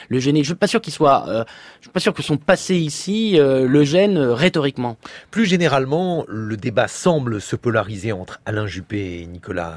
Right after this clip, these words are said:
Speaker 2: Sarkozy. Florent Guénard, un certain nombre d'électeurs qui traditionnellement votent à gauche ont formulé une envie de voter à cette primaire. Selon les sondages, on dit qu'ils sont huit pour cent, dix pour cent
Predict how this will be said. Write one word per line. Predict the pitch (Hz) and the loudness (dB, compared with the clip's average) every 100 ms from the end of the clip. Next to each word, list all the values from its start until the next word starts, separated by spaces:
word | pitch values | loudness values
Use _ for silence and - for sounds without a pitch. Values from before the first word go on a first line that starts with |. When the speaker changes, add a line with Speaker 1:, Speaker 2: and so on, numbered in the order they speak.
| 82 | -14
Speaker 2:
Sarkozy. | - 110 - 110 95 131 185 165 | -10 -10 -8 -10 -10 -10 -8 -8
Florent | 117 - 85 95 | -10 -14 -14 -12
Guénard, | 104 135 151 | -6 -4 -4
un | 110 | -6
certain | - - - 104 | -10 -14 -10 -10
nombre | 98 82 92 95 - - - - | -8 -8 -6 -8 -8 -14 -20 -16
d'électeurs | 104 113 117 101 - 107 101 107 101 | -8 -4 -2 -4 -2 0 2 0 -2
qui | - | -8
traditionnellement | - 110 95 - 104 104 107 104 98 95 | -4 -4 -2 -4 -6 -4 -4 -6 -4 -6
votent | 92 113 123 | -4 -4 0
à | 139 | 0
gauche | 113 117 143 196 190 - 98 - - _ - | 2 2 4 2 0 -4 -8 -12 -20 _ -4
ont | 165 151 135 123 113 107 | -2 0 -2 -4 -6 -8
formulé | - 113 92 107 92 104 | -4 -4 -2 -4 -6 -4
une | 131 107 | -4 -4
envie | 98 104 90 107 | -2 -4 -6 -10
de | 127 101 | -6 -6
voter | 87 92 98 92 | -4 -6 -6 -6
à | 87 | -4
cette | - 113 | -6 -6
primaire. | - 175 123 117 117 | -2 0 2 2 0
Selon | - 87 82 | -4 -10 -12
les | 85 | -10
sondages, | - 98 87 90 | -10 -8 -6 -8
on | 92 | -10
dit | 82 | -14
qu'ils | 87 85 | -16 -16
sont | - 85 | -14 -12
huit | 80 123 | -12 -8
pour | 151 - | -6 -6
cent, | - 95 | -6 -6
dix | 104 117 | -6 -6
pour | 127 - - | -6 -6 -8
cent | - 117 98 | -4 -4 -6